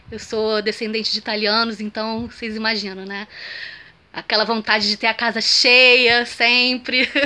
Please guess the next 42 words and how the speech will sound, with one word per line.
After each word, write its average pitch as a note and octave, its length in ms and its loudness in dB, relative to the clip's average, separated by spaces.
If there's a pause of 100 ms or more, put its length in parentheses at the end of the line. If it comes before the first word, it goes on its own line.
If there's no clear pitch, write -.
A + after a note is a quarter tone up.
(220)
<laughs> - 400 -4
fazendo C4 360 2
comida C4 320 4
pra C4 140 0
todo C4+ 260 0
mundo, C4 380 -2
aquela C4 220 0
fartura, C#4 760 0 (680)
<laughs> F#4+ 680 0
tá A#3+ 200 -2
bom? C#4 400 2 (400)
E E4 80 -8
se - 100 -4
você E4+ 160 0
também D#4 300 2
tem D4 180 2
esse D4+ 160 -2
desejo, C4+ 560 2
procura D#4 380 -4
o D4 40 2
Edson, C#4 460 0
pega C4+ 240 -2
o D#4 40 0
meu D#4 100 0
contato D4 400 -2
com C#4 120 -4
ele C#4+ 400 2 (600)
e C4+ 80 -8
vamos C4+ 320 2
nos D4 160 2
conhecer. C4+ 560 -2 (180)
Vamos G3+ 240 -6
marcar G#3 340 -4
um G3+ 40 -6
encontro C4 760 -2 (480)
e B3+ 80 -12
vamos A#3+ 300 -4
ver A#3+ 140 -2
se B3+ 100 -6
a A#3 60 0
gente A#3 380 -2
consegue G#3+ 680 -4